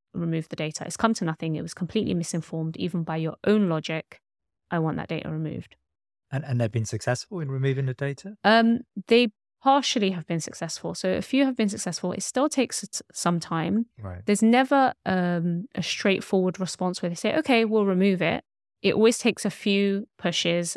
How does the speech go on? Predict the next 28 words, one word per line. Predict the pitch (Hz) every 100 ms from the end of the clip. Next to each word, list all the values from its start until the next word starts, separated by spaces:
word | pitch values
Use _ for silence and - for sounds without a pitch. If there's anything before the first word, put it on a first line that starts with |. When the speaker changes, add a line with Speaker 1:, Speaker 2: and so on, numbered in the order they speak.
| -
Speaker 1:
and, | 165 170 170 165
you | 170
know, | 165
threatening | - 190 180 185 185
legal | 170 165 -
action. | 175 - - 175 170 -
And | 180
then | 175 170
they |
say, | 165 170
"Okay, | 170 170
hold | 165 165
on, | 160 165 - _ _ _
we'll | 175 175 160
remove | 160 170 175
it." | 165 - _ _ _ -
Uh, | 170
in | 190 196
one | 196 208
case, | 214 175 170 -
I | 160
think | 190 -
the | 180
mum | 185 185
waited | 180 175 -
about | 175 170
nine | 175 180 185 190
months, | 180 233 - - -